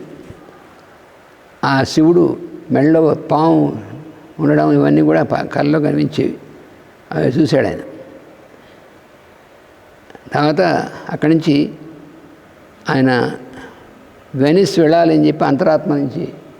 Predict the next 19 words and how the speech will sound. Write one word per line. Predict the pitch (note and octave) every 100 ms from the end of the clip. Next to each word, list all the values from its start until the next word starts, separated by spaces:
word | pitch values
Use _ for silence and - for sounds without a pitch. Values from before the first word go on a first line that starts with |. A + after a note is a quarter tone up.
| -
అనిపించింది. | C#3 B2+ C#3 A2+ G2 F#3+ - - - - - -
అందుకని | C3 C3 D#3+
ఆ | C#3
దేశం | B2+ D3 D#3 D#3
వదిలేసి | C#3 D3+ - D#3
వెనిస్ | C3 D#3+ D3
వచ్చేసాడు. | C#3+ - A2+ - - - - - - - - - - - - - - - F3+
ఆయన | D3+ C3+ B2 A#2+ -
లైఫ్ | C#3 D3 D3+
పర్పస్ | D#3 D3+ - - -
ఆయన | C3+
ఇక్కడ | B2+ - - - -
డెవలప్ | C#3+ D3 B2+
చేయాల్సింది | D#3 D3 C#3 D3
ఇక్కడ | B2+ C3
అని | C3
చెప్పి | B2 - G3+ C#4+ - - - -
ఆయనకు | A#2 B2
వచ్చిందన్నమాట. | A#2 C3+ G2 F2